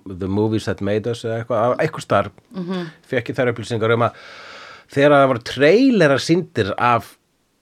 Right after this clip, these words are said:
Speaker 1: eh, Die Hard,
Speaker 2: Mhm.
Speaker 1: þá hafa fólk hlegið hvað hér var astnalegur aumingi á ferð.
Speaker 2: Já,
Speaker 1: Að sko,
Speaker 2: út af
Speaker 1: fólki fannst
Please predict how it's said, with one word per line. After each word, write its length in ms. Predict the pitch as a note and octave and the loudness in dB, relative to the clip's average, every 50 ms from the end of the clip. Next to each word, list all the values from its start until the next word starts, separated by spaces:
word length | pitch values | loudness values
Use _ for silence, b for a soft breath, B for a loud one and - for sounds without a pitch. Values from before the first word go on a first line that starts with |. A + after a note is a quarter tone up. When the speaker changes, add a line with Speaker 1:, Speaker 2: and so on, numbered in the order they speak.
| _ - | _ -10
Speaker 1:
eh, 300 | B2 A#2 G#2+ G#2 G#2 G2+ G2 | -8 -6 -4 -4 -6 -4 -2
Die 160 | - C3 B2 A2 | 0 2 2 2
Hard, 280 | A#2 G2 - - - - _ | 2 0 -2 -4 -10 -18 _
Speaker 2:
Mhm. 400 | - - A2+ G#3 A2 G2+ F#2+ G3+ F#3 | -6 -4 -4 -2 -2 -4 -6 -8 -8
Speaker 1:
þá 200 | - - C3+ B2+ | -4 0 2 4
hafa 240 | B2+ C3 B2+ B2 - | 6 6 4 4 2
fólk 260 | - E3+ E3+ - - - - - | 2 2 2 2 -2 -12 -10 -4
hlegið 680 | - D#3+ F3+ F#3+ G3+ F#3+ D3+ G2 F#2 F2+ F2+ - - - _ _ _ _ _ _ _ _ | 0 2 2 4 2 2 0 -4 -4 -6 -6 -8 -14 -20 _ _ _ _ _ _ _ _
hvað 180 | - - B2+ A#2 | -4 -2 -2 0
hér 140 | - C#3+ B2+ | 0 0 0
var 120 | B2 B2 B2 B2 B2 - | 2 2 2 2 2 2
astnalegur 840 | G2 C3 C3+ - - - - C#3+ D3 C#3 C3+ C3 B2 B2 A2+ G#2+ - - - | 0 0 -2 -2 -6 -10 -4 -2 0 0 2 2 2 0 0 -2 -6 -6 0
aumingi 480 | C3+ D3+ D#3+ D#3 C3 G#2+ F#2 - F#2+ F2+ | 2 2 4 4 2 0 -2 -4 -6 -6
á 80 | F2 E2 | -6 -6
ferð. 280 | - G2+ E2 - _ _ _ _ _ _ _ _ _ _ _ _ _ _ _ _ _ - | -8 -10 -10 -10 _ _ _ _ _ _ _ _ _ _ _ _ _ _ _ _ _ -10
Speaker 2:
Já, 580 | B3 C#4+ D#4+ E4 D#4 B3+ A3 G3 F#3 F3+ F3+ F3 | -8 -8 -6 -4 -2 -2 -2 -2 -2 -2 -2 0
Speaker 1:
Að 120 | G#2+ G#2+ | -2 -2
sko, 300 | - - - A2+ A2 G#2+ | -4 -4 -4 -2 -2 -2
Speaker 2:
út 80 | F#2+ - | 0 0
af 60 | D#3 | 0
Speaker 1:
fólki 240 | D#3 - - D#3 - | 0 0 0 -4 -4
fannst 720 | - - - E3 E3+ F#3 F#3 F3+ - - - - - - | -2 2 4 6 6 6 4 0 -4 -6 -14 -18 -20 -20